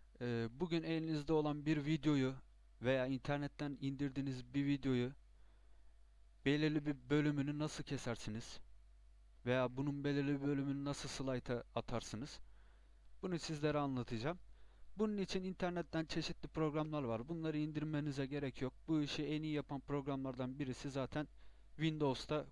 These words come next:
kurulu olan Windows Movie Maker programıdır. Windows Movie Maker programını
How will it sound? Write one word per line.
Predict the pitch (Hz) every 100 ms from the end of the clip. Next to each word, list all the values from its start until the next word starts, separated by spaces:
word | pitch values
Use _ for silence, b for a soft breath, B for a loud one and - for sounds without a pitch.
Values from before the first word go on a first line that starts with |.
| -
kurulu | 147 143 139
olan | 110 127 131 117
Windows | 127 139 139 147 -
Movie | 143 139 139
Maker | 139 123
programıdır. | - 107 98 95 98 80 - b b b b b b b
Windows | 170 190 170 -
Movie | 175 175 170
Maker | - 151
programını | - 165 139 120 120 143